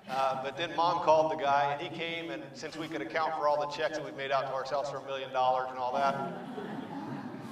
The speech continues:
he gave me five bucks for that checkbook, and I was really pretty excited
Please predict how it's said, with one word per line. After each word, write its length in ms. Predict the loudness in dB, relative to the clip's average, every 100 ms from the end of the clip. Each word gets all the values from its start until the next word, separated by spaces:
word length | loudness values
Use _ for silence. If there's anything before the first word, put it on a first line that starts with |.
| -12 -12 -16 -20 -20 -20 -16
he 140 | -6 -4
gave 300 | 0 0 0
me 140 | -2
five 400 | 4 6 8 6
bucks 240 | 6 4 2
for 120 | -2
that 220 | -2 -4
checkbook, 560 | -4 -4 -4 -8 -10 -10
and 100 | -4
I 100 | -2
was 180 | -2 -4
really 200 | -6 -6
pretty 240 | -6 -6
excited 400 | -6 -4 -2 -2